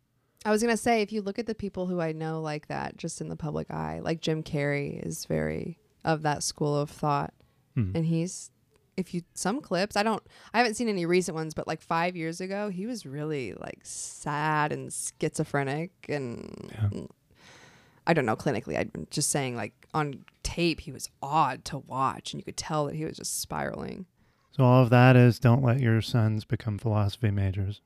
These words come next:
Speaker 1: <laughs>
Speaker 2: But R C Sproul was a philosophy major, so, I mean, just make sure that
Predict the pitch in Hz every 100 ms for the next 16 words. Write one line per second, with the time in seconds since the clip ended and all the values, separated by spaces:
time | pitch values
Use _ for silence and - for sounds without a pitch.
0 | _ 285 - - - - 427 - _ _
1 | _ _ - 143 - 123 120 131 - 143
2 | 139 135 - 160 135 - 101 92 85 98
3 | 104 98 98 101 104 113 - 185 143 113
4 | - 120 110 110 101 101